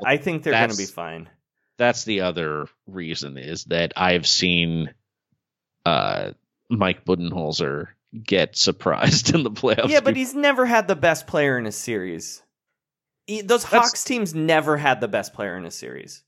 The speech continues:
Speaker 2: That's true. I just, I mean, Kyrie, d-,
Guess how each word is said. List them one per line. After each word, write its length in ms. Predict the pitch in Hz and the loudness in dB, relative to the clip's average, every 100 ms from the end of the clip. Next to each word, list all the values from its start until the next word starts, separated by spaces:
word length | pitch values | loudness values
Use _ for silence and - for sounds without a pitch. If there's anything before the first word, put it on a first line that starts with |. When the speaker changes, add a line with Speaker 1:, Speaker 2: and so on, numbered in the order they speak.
| _ _ _ _ _ _ _ _ _ _ _ _ _ _ _ _ | _ _ _ _ _ _ _ _ _ _ _ _ _ _ _ _
Speaker 2:
That's 180 | 160 - | -4 0
true. 260 | 156 156 | 4 6
I 100 | 92 | 4
just, 240 | 107 120 - _ _ _ _ _ 110 | 2 -4 -6 _ _ _ _ _ -10
I 80 | |
mean, 340 | 110 104 98 95 _ _ _ - | -4 -2 -4 -10 _ _ _ -6
Kyrie, 420 | 107 110 120 113 | -2 0 2 0
d-, 180 | 113 | -2